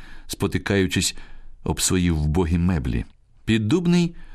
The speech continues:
Охайно повісив свій одяг на цвяшок і спинив парубка, поклавши йому обидві руки на плечі. Навіть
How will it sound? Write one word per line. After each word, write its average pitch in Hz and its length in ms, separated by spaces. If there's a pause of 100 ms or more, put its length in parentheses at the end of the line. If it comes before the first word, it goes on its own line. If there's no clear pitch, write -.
(180)
Охайно 180 560
повісив 123 460
свій 104 240
одяг 87 360
на 82 100
цвяшок - 640 (480)
і 170 140
спинив 175 520
парубка, 92 380
поклавши 98 560
йому 92 340
обидві 87 540
руки 78 280
на 98 100
плечі. - 520 (640)
Навіть 92 400